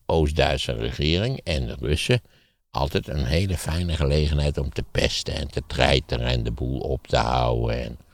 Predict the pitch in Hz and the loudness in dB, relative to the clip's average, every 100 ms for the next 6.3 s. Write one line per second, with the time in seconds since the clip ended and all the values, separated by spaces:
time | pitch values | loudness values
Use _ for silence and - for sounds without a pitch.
0 | _ - 80 62 - _ _ - 78 73 | _ 4 6 6 0 _ _ 0 2 4
1 | 85 76 - 90 80 92 98 107 90 80 | 4 4 6 8 8 10 10 10 8 4
2 | - 78 71 - - _ _ - 71 67 | 6 4 4 0 -20 _ _ -2 0 0
3 | 71 71 - 85 85 - - 73 71 - | 0 0 4 4 4 2 4 6 4 0
4 | - 67 71 69 69 73 76 80 76 73 | -2 0 2 2 2 2 4 6 8 8
5 | 73 - 76 67 - 64 71 - - 73 | 6 4 -2 -2 -2 -2 -4 -4 -4 -2
6 | - 73 | -2 -4